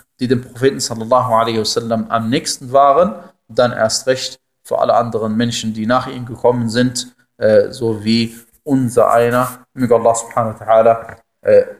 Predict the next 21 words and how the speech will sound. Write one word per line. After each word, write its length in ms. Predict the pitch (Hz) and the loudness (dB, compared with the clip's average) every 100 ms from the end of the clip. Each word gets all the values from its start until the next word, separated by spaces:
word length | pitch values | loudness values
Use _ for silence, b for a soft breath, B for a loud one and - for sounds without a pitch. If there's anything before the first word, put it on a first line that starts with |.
| - | -10
uns 240 | 143 123 | -8 -2
alle 220 | - 123 | 0 2
in 100 | 113 | 0
seine 280 | 104 110 107 | 0 -4 -4
Gnade 460 | 104 113 123 120 113 | -2 2 2 4 0
und 80 | 104 | 0
seine 200 | 110 104 | -6 -4
Barmherzigkeit 840 | 107 110 117 - - - 101 - | -6 -4 -6 -6 -10 -8 -8 -2
eingehen 420 | 127 127 120 113 | -2 -2 -4 0
lassen 340 | 117 - 107 - _ _ - | 0 0 -10 -12 _ _ -12
und 100 | 110 | -6
möge 180 | 113 113 | 2 4
Allah 200 | 113 113 | 4 0
subhanahu 420 | - 117 110 - | -4 -6 -6 0
wa 60 | |
ta'ala 220 | 113 113 110 | 2 2 0
von 160 | - | -4
uns 360 | 113 117 117 - _ _ _ _ _ _ | -10 -10 -12 -16 _ _ _ _ _ _
unsere 340 | 131 117 117 113 | -8 2 2 2
Gebete 440 | 117 143 151 143 | 2 2 4 2
annehmen 680 | 151 156 139 131 156 170 | 2 0 0 0 -2 -8